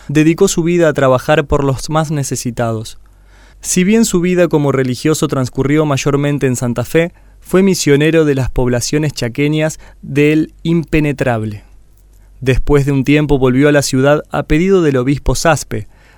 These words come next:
para que trabaje al frente de la parroquia de María Auxiliadora.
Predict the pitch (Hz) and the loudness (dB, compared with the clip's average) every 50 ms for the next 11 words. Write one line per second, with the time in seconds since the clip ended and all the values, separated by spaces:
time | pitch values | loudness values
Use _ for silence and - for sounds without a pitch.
0 | _ - - 139 131 131 123 135 135 127 139 139 147 160 170 - - 156 143 135 | _ -4 -2 0 0 0 0 0 0 0 2 2 2 2 2 0 -2 -2 -2 -2
1 | - - 151 156 160 156 156 147 139 131 123 120 - 123 123 131 151 156 151 - | -2 -2 0 0 0 0 0 0 2 2 0 0 0 0 0 0 0 -2 -2 0
2 | 160 160 156 - - - - - 131 135 135 131 135 156 165 151 147 139 - - | 0 -2 -2 -2 -8 -14 -6 0 0 2 2 2 2 2 2 2 0 -2 -4 -4
3 | 135 123 117 113 113 113 110 107 107 110 - | -4 -2 -2 -2 -4 -4 -6 -6 -8 -10 -14